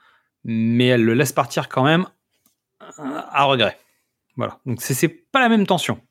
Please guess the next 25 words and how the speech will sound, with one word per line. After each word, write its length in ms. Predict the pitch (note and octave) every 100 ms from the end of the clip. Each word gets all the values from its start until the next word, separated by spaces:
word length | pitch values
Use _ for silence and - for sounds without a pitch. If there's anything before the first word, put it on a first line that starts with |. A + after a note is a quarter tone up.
| _ _ - _ _ _ -
Mais 200 | C3+ G3+
il 100 | C#3
a 60 |
pas 160 | - G3+
d'accord 400 | D#3+ C#3 G3 -
quand 140 | F3+
même. 180 | E3+ A#2
C'est-à-dire 280 | - A2+ G2+
qu'on 140 | A2
sait 400 | G2+ - F#3 F#3+ _
tous 100 | -
les 120 | C3
deux, 360 | G#2+ B2 B3+ C4
puisqu'on 260 | - - G#2
a 80 | G2
décortiqué 520 | A2+ B2+ - C3 A2+
le 80 | G#2+
truc, 320 | B2+ G3+ - _ - _ -
elle 100 | G2+
a 60 |
toujours 220 | F#2+ F#3
pas 120 | - F#3
dit 100 | C#3+
oui. 180 | G2+ - _ _ _ _ _ _ _
Donc, 560 | A2+ G2+ B2+ F#3+ -